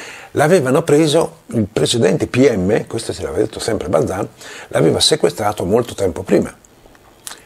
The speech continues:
Quindi lo avevano comunque a disposizione, ovviamente, no? Perché non potevano permettere che venisse cancellato magari nel corso del normale utilizzo nell'arco dei mesi. Ce l'avevano lì, ma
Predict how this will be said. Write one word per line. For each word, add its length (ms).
Quindi 260
lo 100
avevano 300
comunque 360
a 40
disposizione, 720
ovviamente, 440
no? 80
Perché 180
non 80
potevano 260
permettere 420
che 100
venisse 280
cancellato 640
magari 320
nel 120
corso 260
del 80
normale 320
utilizzo 580
nell'arco 420
dei 120
mesi. 320
Ce 200
l'avevano 480
lì, 280
ma 260